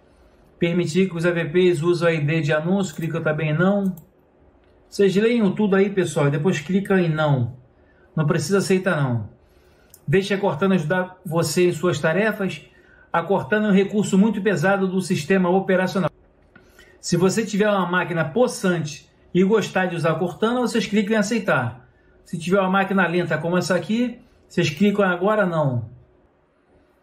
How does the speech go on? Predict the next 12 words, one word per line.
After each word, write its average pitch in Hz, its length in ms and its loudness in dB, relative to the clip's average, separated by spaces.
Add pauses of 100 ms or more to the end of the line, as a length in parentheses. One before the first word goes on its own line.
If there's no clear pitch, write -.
(720)
Então 180 320 2
já 185 120 -2
tá 180 120 0
quase 180 260 -2
finalizando 170 640 0
já 190 220 2
a 190 40 0
nossa 165 240 -6
instalação 143 640 -2
do 135 80 -2
Windows 127 320 -2
dez. 190 520 -2